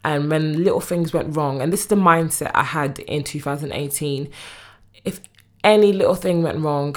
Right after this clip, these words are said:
I was there and I was like, "Right, cool, that means everything's done.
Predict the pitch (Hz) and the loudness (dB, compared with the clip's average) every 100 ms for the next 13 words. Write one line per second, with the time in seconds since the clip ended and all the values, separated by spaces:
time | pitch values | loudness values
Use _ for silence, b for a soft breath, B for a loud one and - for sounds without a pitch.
0 | - 170 165 156 151 143 151 139 143 139 | -4 0 0 2 -2 -2 -2 -2 0 -2
1 | 131 120 131 120 - - - 135 117 - | -2 -2 -2 -2 -8 -16 -4 -2 -2 -4
2 | 147 139 - 143 131 - - _ - 151 | -2 0 -2 -4 -6 -8 -12 _ -2 0
3 | 143 135 139 - 135 131 | 0 -4 -8 -6 -6 -6